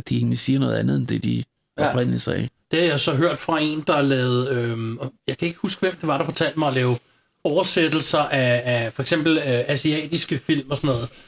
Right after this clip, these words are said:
Speaker 3: hvor du er nødt til at lave et helt nyt lydspor, fordi
Speaker 1: Ja.
Speaker 3: vi forstår ikke deres sprog,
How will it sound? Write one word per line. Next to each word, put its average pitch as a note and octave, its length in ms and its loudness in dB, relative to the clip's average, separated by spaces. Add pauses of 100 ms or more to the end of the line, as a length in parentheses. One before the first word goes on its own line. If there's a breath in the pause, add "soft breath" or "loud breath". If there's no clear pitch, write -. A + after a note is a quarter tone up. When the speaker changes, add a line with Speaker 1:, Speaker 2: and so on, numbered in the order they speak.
(100)
Speaker 3:
hvor C#3+ 120 2
du C#3+ 60 4
er D3 40 4
nødt D3 180 4
til F3 100 2
at D3 80 2
lave C#3+ 120 4
et C#3+ 60 2
helt D#3 140 4
nyt D3 160 2
lydspor, C#3 480 0
fordi C#3 120 0
Speaker 1:
Ja. C#3+ 60 2
Speaker 3:
vi C#3+ 120 0
forstår D3 440 0
ikke C#3 160 0
deres B2 160 2
sprog, - 360 0